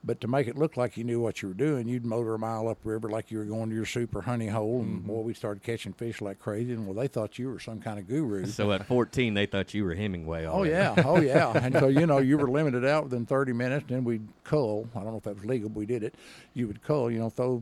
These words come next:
Speaker 1: throw
Speaker 3: Yep.
Speaker 1: 'em back and keep bigger ones and all that. Well, man, at the end of three or four hours, they'd had plenty. They had more than a limit. And, man, they
Speaker 3: Mm-hmm.
Speaker 1: thought you were a guru, and they'd give you five bucks tip, which was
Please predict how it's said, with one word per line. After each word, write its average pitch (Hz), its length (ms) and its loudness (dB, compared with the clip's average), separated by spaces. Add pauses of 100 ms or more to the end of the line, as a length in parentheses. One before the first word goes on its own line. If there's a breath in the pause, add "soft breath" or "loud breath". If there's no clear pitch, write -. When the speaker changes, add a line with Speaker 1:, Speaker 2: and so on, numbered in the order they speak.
(200)
Speaker 1:
throw 131 80 2
Speaker 3:
Yep. 127 80 0
Speaker 1:
'em 120 80 -4
back 117 180 -2
and 117 80 -14
keep 123 220 -6 (100)
bigger 120 240 -2
ones 113 160 -4
and 107 100 -4
all 110 200 -4
that. 143 280 -2
Well, 101 140 -6
man, 131 240 -6
at 117 120 -10
the 107 140 -8
end 127 160 -6
of 95 180 -8 (120)
three 131 140 -2
or 110 60 -4
four 98 220 -4
hours, 120 360 -4
they'd 117 200 -6
had 110 200 -4
plenty. 123 340 -6 (640 loud breath)
They 107 160 -6
had 110 200 -2
more 131 380 2
than 110 160 -6
a 101 100 -8
limit. 127 460 -4
And, 95 140 -8
man, 120 160 -6
they 127 80 -4
Speaker 3:
Mm-hmm. 104 80 -8
Speaker 1:
thought 113 260 -6
you 131 100 -2
were 120 120 -2
a 101 60 -6
guru, 123 400 -2
and 127 60 -4
they'd 113 160 -4
give 113 200 -4
you 110 80 -4
five 117 340 -4
bucks 113 220 -4
tip, 180 280 -4
which 101 200 -8
was 90 80 -12